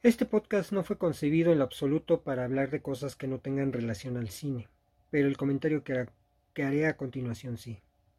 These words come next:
El lunes tres de mayo, a las diez veinte de la noche, sucedió uno de los más trágicos accidentes del transporte público en la época moderna de la Ciudad de México.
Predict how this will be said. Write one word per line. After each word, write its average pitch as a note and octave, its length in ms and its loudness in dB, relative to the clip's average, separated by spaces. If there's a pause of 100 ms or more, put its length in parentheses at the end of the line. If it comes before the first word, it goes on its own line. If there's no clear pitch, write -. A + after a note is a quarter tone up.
(1900)
El D3 100 2
lunes F#3+ 240 6
tres F3+ 180 -2
de E3+ 60 4
mayo, F3 380 4
a - 20 0
las C3+ 220 -2
diez D3 200 0
veinte D3 280 -2
de B2 80 -2
la A#2+ 100 -2
noche, C#3 400 -4 (880)
sucedió D#3+ 420 0
uno G3+ 140 4
de F3+ 120 4
los - 520 -4
más F#3 240 2
trágicos F3 560 0
accidentes D3+ 480 -4
del C3 140 -2
transporte B2 460 -6
público D#3 440 -4
en C3+ 120 0
la C3+ 80 0
época C#3 300 -8
moderna C3 480 -2
de A#2+ 120 -4
la A2 80 -2
Ciudad A#2 260 -6
de A2+ 100 -4
México. - 460 -10